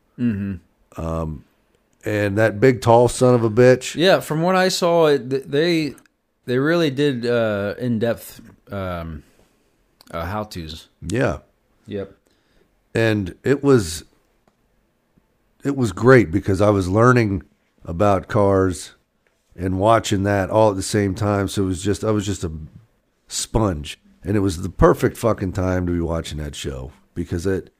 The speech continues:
Speaker 2: I was getting all this knowledge shoved down my fucking throat from college and, and all the fucking classes and all the fucking, uh,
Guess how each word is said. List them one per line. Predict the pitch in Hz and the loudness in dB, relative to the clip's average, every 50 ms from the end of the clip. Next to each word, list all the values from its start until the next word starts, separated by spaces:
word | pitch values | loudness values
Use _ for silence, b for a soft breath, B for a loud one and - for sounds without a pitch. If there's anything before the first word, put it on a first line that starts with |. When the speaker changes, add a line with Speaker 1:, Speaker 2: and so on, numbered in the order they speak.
| _ _ _ _ _ _ - | _ _ _ _ _ _ -8
Speaker 2:
I | - | -4
was | 95 95 92 | -2 -2 0
getting | 82 104 98 87 98 | 0 -2 -2 0 2
all | 110 117 117 | 2 4 4
this | 110 113 104 80 87 | 4 2 0 0 0
knowledge | 101 104 107 107 107 107 107 95 85 80 80 - _ _ _ _ _ _ _ _ | 0 2 2 4 4 4 2 0 -2 -10 -12 -14 _ _ _ _ _ _ _ _
shoved | _ - - - 107 107 104 98 87 | _ -16 -8 -2 -2 0 0 -2 -2
down | 98 101 101 101 98 | -2 -2 0 0 -2
my | 95 95 92 | -2 -2 -4
fucking | - - 101 92 87 - 92 85 | -4 -4 -4 -6 -4 -4 -8 -8
throat | - - 87 90 90 90 90 78 - | -6 -6 -4 -4 -2 -2 -4 -4 -6
from | - 87 80 78 | -10 -12 -12 -10
college | - 92 87 85 82 82 85 82 82 | -8 -8 -6 -6 -6 -6 -6 -8 -8
and, | 87 80 73 76 95 - | -10 -10 -10 -14 -16 -12
and | 80 82 78 73 71 76 71 - _ _ _ _ _ _ _ | -12 -10 -10 -10 -10 -12 -14 -14 _ _ _ _ _ _ _
all | - 87 90 95 | -8 -6 -4 -4
the | 92 | -4
fucking | 87 - - 98 90 - - 92 90 | -6 -6 -6 -6 -6 -6 -8 -8 -8
classes | - - 85 87 85 85 87 - - 87 90 90 85 82 | -6 -4 -4 -2 -2 -4 -6 -6 -8 -8 -8 -8 -8 -10
and | 90 80 | -10 -10
all | 82 87 92 92 | -8 -8 -8 -8
the | 92 87 | -10 -10
fucking, | - - 92 90 - 95 90 87 85 82 73 - | -10 -12 -12 -10 -8 -8 -8 -6 -8 -8 -10 -12
uh, | 71 73 71 71 69 69 | -12 -12 -12 -10 -12 -12